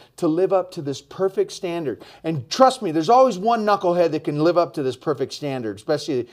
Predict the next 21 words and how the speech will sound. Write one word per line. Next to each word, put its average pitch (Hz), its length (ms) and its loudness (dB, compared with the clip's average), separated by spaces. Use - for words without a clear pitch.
the 147 80 -2
one 160 200 0
that 143 100 -2
he 165 140 -2
made. 143 340 0
And 131 100 -6
he's 185 360 0
the 208 120 2
standard, 190 480 2
right? 143 220 2
No, 254 200 4
Jesus 269 720 4
is 143 200 -4
the 160 120 -2
standard. 156 800 -6
And 269 220 6
we 285 140 6
have 294 220 8
this 269 180 0
one 277 300 -4
guy, 269 400 8